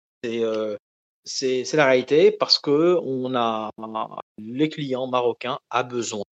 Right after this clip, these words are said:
de, de voir physiquement les consultants, euh, de les voir, euh, dans les heures de bureau, de les voir travailler avec leurs équipes, de voir des, des, des, euh,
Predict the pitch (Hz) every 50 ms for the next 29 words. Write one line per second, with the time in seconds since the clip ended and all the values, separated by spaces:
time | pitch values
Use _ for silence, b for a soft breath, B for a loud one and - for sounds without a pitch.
0 | _ _ _ _ _ _ _ _ _ _ _ 120 120 120 120 113 120 117 120 127
1 | 127 - - - 147 143 143 143 - 143 135 127 127 127 123 117 113 - - -
2 | 127 120 - 131 120 104 - 113 98 101 - _ _ _ _ _ _ _ _ _
3 | _ _ - 117 117 113 110 110 110 107 107 107 117 135 131 131 135 135 127 127
4 | 139 139 135 135 131 117 123 120 120 123 127 127 123 131 135 143 139 143 135 139
5 | 135 113 110 110 113 117 117 117 120 123 110 120 127 127 123 - - - 131 131
6 | 143 139 139 143 131 135 139 135 - 113 113 113 - _ _ 120 120 120 123 123
7 | 120 110 120 131 135 127 120 123 120 127 127 127 127 123 120 - B B - _
8 | _ _ _ _ _ 117 127 123 123 123 120 117 120 123 123 123 123 120 117 120
9 | 120 117 117 117 117